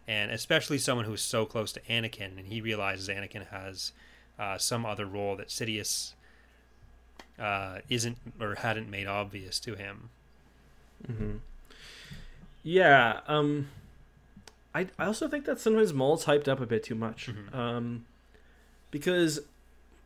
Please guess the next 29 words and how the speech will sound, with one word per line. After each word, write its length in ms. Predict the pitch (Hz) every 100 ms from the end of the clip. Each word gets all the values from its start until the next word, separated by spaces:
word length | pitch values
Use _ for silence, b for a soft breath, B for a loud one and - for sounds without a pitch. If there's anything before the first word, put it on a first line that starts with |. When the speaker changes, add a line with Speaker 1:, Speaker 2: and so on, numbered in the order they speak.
| -
Speaker 2:
and 100 | 139
I 80 | 131
mentioned 260 | 151 160 185
this 100 | -
a 40 |
bit 140 | 143
in 60 | 131
my 120 | 127
episode 280 | 123 - 127
review, 200 | 117 113
and 100 | 110
I 40 |
got 160 | 107 151
some, 280 | - 170 131 - - -
I, 120 | 139
I 40 | 147
got 140 | 190
some 140 | 196
good 180 | 151 147
points 260 | 143 151 143
on 140 | 127
both 220 | 117 120
sides. 440 | - 120 117 117 117 B B B B B B B B - - - - _
It's, 200 | 170 160
it, 180 | 196 190
it's 260 | 202 185 -
not 220 | 240 170
Legends 600 | 147 131 117 101 - -
where 960 | 139 135 131 127 123 120 120 120 123